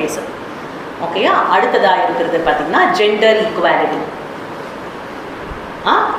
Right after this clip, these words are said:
ஜெண்டர் ஈக்குவாலிட்டியை பத்தி பேசுறோம். ஜெண்டர் ஈக்குவாலிட்டியில ஜெனரலா, ம், இங்க உங்க சைடு எப்படி கடற்கரைக்கெல்லாம் போறதுண்டா பெண்கள்? ஆ? இல்ல. உங்க பாட்டிலாம் போயிருக்காங்களா?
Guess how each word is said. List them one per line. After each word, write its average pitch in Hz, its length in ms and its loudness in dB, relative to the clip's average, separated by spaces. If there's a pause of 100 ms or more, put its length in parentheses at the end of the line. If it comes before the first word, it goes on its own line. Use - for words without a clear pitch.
(100)
ஜெண்டர் 302 380 4
ஈக்குவாலிட்டியை 220 760 4
பத்தி 180 180 2
பேசுறோம். 170 400 0
ஜெண்டர் 311 240 4
ஈக்குவாலிட்டியில 294 580 4
ஜெனரலா, 269 540 6
ம், 262 640 0
இங்க 285 520 6 (480)
உங்க 285 180 4
சைடு 339 200 2
எப்படி 262 480 2 (380)
கடற்கரைக்கெல்லாம் 233 680 4
போறதுண்டா 208 440 4
பெண்கள்? 175 460 4 (1500)
ஆ? - 100 6 (1300)
இல்ல. 170 240 0 (640)
உங்க 262 200 4
பாட்டிலாம் 269 400 4
போயிருக்காங்களா? 175 480 4